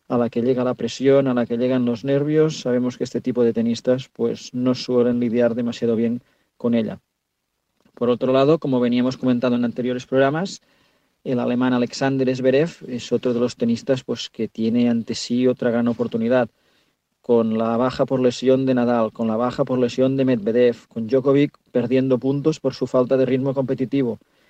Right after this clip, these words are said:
pues el alemán ahora mismo, ya lo habíamos comentado, pues está con serias opciones reales de acceder al número uno mundial,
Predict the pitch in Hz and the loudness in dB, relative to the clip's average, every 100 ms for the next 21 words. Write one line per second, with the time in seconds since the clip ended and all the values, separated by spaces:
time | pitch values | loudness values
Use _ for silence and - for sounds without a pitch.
0 | _ _ _ 127 123 120 120 143 135 135 | _ _ _ -4 0 0 0 2 2 2
1 | 131 143 160 165 180 165 123 120 123 123 | 2 -2 -2 -2 -2 -2 0 2 2 0
2 | - 127 120 135 143 127 120 - 127 - | 0 0 2 0 0 -2 -4 -2 -2 -4
3 | _ - 123 - - 151 147 135 123 - | _ -4 -4 -2 0 2 2 -2 -6 -4
4 | 139 135 110 120 135 165 190 _ _ _ | -2 0 0 0 2 0 -4 _ _ _
5 | _ - 123 120 - 123 127 123 127 123 | _ -2 0 0 2 2 2 2 2 2
6 | 127 120 113 120 131 110 98 | 2 0 0 2 2 0 -4